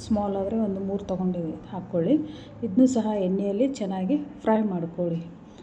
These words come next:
ಫ್ರೈ ಮಾಡ್ಕೊಂಡ್ಮೇಲೆ ಸ್ವಲ್ಪ ಉಪ್ಪು ರುಚಿಗೆ ತಕ್ಕಷ್ಟು ಹಾಕ್ಕೊಳ್ಳಿ. ಆಮೇಲೆ ಒಂದು ಟೇಬಲ್ ಸ್ಪೂನ್ ಅಷ್ಟು ಅರಿಶಿನ,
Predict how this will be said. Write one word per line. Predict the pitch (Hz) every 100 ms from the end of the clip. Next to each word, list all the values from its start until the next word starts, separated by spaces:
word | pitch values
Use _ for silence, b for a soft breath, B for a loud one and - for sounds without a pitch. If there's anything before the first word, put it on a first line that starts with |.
| B - 220
ಫ್ರೈ | 202 196
ಮಾಡ್ಕೊಂಡ್ಮೇಲೆ | 190 185 202 196 196 302 311
ಸ್ವಲ್ಪ | 226 202 190 190 185
ಉಪ್ಪು | - 214 302 - - - - - - 226
ರುಚಿಗೆ | 214 214 -
ತಕ್ಕಷ್ಟು | 185 196 - 196
ಹಾಕ್ಕೊಳ್ಳಿ. | 180 - 180 240 311 B B B - 233
ಆಮೇಲೆ | 196 202 190 208 208 196
ಒಂದು | 190 208
ಟೇಬಲ್ | 202 202 202 -
ಸ್ಪೂನ್ | 208 208
ಅಷ್ಟು | 202 -
ಅರಿಶಿನ, | 185 185 -